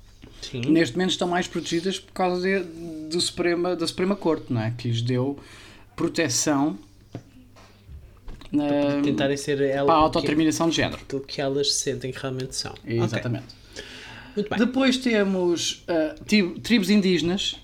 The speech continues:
Speaker 2: norte-americanas que já usam o termo Two-Spirit desde há milénia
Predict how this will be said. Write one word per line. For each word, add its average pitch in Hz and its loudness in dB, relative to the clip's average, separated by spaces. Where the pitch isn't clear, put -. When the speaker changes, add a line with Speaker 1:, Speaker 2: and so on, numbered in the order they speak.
Speaker 2:
norte-americanas 151 2
que 190 2
já 190 0
usam 175 0
o 170 0
termo 160 0
Two-Spirit 165 2
desde 147 2
há 147 2
milénia 143 2